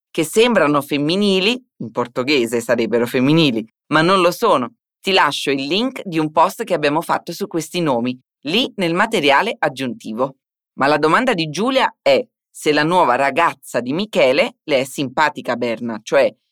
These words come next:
vuole sapere se a lei piace. Ripeti con me. Ti è simpatica? La nuova di Michele.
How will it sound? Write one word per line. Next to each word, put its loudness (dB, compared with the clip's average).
vuole 0
sapere 2
se -2
a 2
lei 0
piace. -2
Ripeti 0
con 0
me. -6
Ti 0
è 6
simpatica? -2
La 6
nuova 4
di -2
Michele. 0